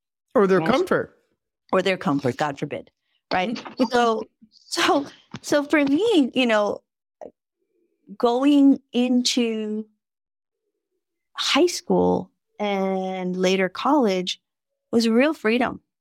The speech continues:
Speaker 1: Mm.
Speaker 2: Because Americans did not have as rigid a role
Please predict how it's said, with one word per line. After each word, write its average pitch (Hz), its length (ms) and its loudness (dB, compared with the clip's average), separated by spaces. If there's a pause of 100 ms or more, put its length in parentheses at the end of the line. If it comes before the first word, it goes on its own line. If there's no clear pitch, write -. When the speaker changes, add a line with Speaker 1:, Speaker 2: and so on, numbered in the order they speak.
(560)
Speaker 1:
Mm. 202 400 4 (320)
Speaker 2:
Because 240 420 -2 (100)
Americans 254 920 0
did 226 160 -4
not 214 260 -4
have 208 380 -2 (200)
as 190 220 -2
rigid 190 380 -2
a 175 60 0
role 165 460 -4